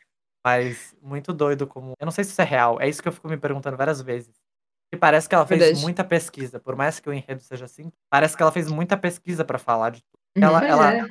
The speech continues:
Speaker 1: traz detalhes sobre a, a vivência de cada uma dessas pessoas.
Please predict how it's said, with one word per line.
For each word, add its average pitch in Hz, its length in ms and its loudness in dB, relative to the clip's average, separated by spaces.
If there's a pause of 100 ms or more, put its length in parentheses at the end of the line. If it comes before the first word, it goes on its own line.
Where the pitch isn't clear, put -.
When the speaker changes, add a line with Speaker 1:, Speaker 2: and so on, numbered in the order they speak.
Speaker 1:
traz 160 220 4
detalhes 156 460 2
sobre 139 400 -2
a, 127 240 0
a 131 160 0
vivência 135 500 -2
de 190 80 -8
cada 196 260 4
uma 190 140 2
dessas 151 300 -2
pessoas. 160 580 -6